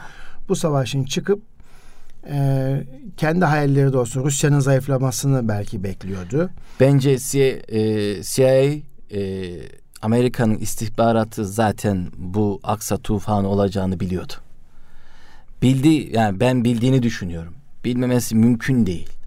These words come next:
Speaker 2: Bildiği halde oranın bu şekilde karışıp müdahale etmek istiyor.
Speaker 1: Aynen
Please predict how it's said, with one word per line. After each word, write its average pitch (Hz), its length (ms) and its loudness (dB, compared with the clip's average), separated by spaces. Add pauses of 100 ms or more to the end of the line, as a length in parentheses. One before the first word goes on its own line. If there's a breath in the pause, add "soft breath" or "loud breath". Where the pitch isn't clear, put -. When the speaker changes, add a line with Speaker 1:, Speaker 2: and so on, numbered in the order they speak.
(340)
Speaker 2:
Bildiği 131 400 2
halde 117 560 4 (640 soft breath)
oranın 123 380 2
bu 131 80 -2
şekilde 104 400 0
karışıp 107 420 0
müdahale 113 360 2
etmek 113 260 -4
istiyor. - 320 -6 (1080)
Speaker 1:
Aynen 127 240 -2